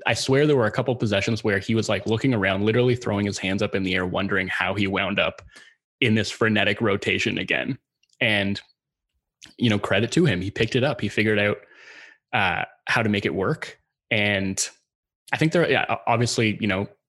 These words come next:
Pascal, I think, is a huge component of that and his ability to just sort of cover ground and close space. Um, Fred, in terms of just, like, digging down on drives and on post-ups,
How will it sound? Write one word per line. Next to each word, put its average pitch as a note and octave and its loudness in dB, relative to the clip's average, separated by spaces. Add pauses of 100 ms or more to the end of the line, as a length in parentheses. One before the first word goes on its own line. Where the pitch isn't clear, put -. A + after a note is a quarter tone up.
Pascal, G2+ 0
I - -4
think, G#2 -2
is G2+ -6
a G2 -10
huge - 0
component A#2+ 0
of A2+ 0
that A#2 2
and G2 -4
his G#2 -2
ability G2+ -2 (640)
to - -2
just G#2+ 0
sort G#2+ 2
of G2+ -6
cover G#2+ 0
ground G2 0
and F#2+ -4
close G2 -4
space. A2 0 (580)
Um, F2+ -2 (600)
Fred, G#2+ 2 (220)
in A2 -2
terms G2+ 0
of G2+ -2
just, - -2
like, - -2 (120)
digging G2+ 0
down F#2 0 (400)
on F#2+ -2
drives F#2 0 (220)
and G#2 0
on F#2 -2
post-ups, - -4